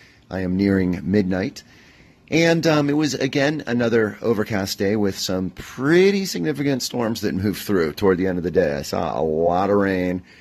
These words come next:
and even some pretty not too insignificant street flooding that I had to deal with. But that seems to be past, and it is a pleasant evening as I sit out on my porch,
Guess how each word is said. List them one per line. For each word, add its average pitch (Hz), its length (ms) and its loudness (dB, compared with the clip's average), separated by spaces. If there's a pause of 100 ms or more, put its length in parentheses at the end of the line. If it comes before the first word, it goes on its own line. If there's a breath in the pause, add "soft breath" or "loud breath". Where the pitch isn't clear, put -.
(220 loud breath)
and 104 100 -4
even 151 240 0
some 101 180 -4
pretty 139 760 -2
not 110 680 -2 (200)
too 113 520 2
insignificant 101 1080 0
street - 380 -2
flooding 80 440 -2
that 80 120 -4
I 85 80 0
had 82 160 -4
to 80 80 -12
deal 80 180 -2
with. 58 320 -8 (640 loud breath)
But 143 400 -2 (120)
that 107 200 -6
seems 101 280 -8
to - 60 -12
be 113 80 -2
past, 107 440 -6
and 92 200 -8
it 80 140 -8
is 92 180 -6
a 85 260 -4
pleasant 120 600 -2
evening 135 480 -4
as 85 240 -8
I 87 340 -4 (420 loud breath)
sit - 340 0
out 117 220 2
on 107 360 0
my 101 200 0
porch, 123 520 -2